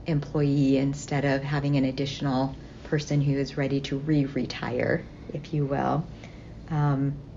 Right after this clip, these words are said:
s-, the other one that we talked about for the first time last night, or on Thursday, was reducing director and administrator vacation pay. This is a fairly new benefit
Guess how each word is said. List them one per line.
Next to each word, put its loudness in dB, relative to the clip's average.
s-, -14
the 6
other 6
one 6
that 6
we 4
talked -6
about -2
for -4
the -2
first 2
time 0
last 0
night, -2
or 6
on 4
Thursday, 2
was 6
reducing 4
director 2
and 6
administrator 2
vacation 0
pay. 0
This 2
is 8
a -2
fairly 4
new 8
benefit 2